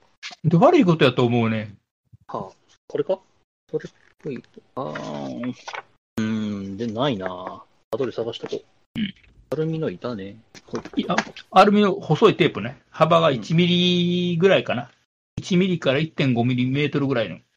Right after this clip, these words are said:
Speaker 2: タグってそんなにちっちゃいんですか？
Speaker 1: タグっていうかね、あれなんかよくわからへんねんけど、あ-、アルミっぽいねんで。アルミかどうかわからへんで。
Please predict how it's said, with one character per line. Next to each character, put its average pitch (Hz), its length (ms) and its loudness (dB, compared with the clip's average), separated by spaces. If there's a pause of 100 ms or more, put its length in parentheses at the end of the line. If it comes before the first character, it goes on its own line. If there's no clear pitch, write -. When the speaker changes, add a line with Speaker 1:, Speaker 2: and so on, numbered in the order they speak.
(240)
Speaker 2:
タ 180 80 2
グ 208 120 -4
っ - 20 -6
て - 160 -12
そ - 180 -10
ん 175 100 -4
な 170 80 0
に 160 120 -2
ち - 160 -18
っ - 40 -20
ち - 80 0
ゃ 143 60 2
い 104 60 -2
ん 95 80 -10
で - 80 -16
す - 100 -20
か？ - 120 -16 (360)
Speaker 1:
タ 165 100 4
グ 277 120 4
っ - 40 4
て - 140 0
い 208 40 6
う - 20 6
か 160 100 6
ね、 147 60 6
あ 185 60 8
れ 254 100 4
な 190 140 6
ん - 40 -6
か - 80 6
よ 320 100 4
く 240 80 2
わ 214 80 6
か 240 100 4
ら 196 80 4
へ - 20 4
ん 170 60 2
ね 139 100 0
ん 113 40 -6
け 123 100 -4
ど、 127 320 2 (500)
あ-、 185 220 0
ア 240 60 8
ル 302 80 4
ミ 302 80 4
っ - 100 -4
ぽ 359 160 8
い 196 40 6
ね 139 100 2
ん 98 60 -4
で。 - 80 -6
ア 202 100 6
ル 294 80 0
ミ 320 80 -2
か 175 80 4
ど 156 100 6
う - 20 6
か 120 80 4
わ 131 80 6
か 139 100 2
ら 110 60 0
へ 101 40 -10
ん 85 80 -12
で。 98 200 -14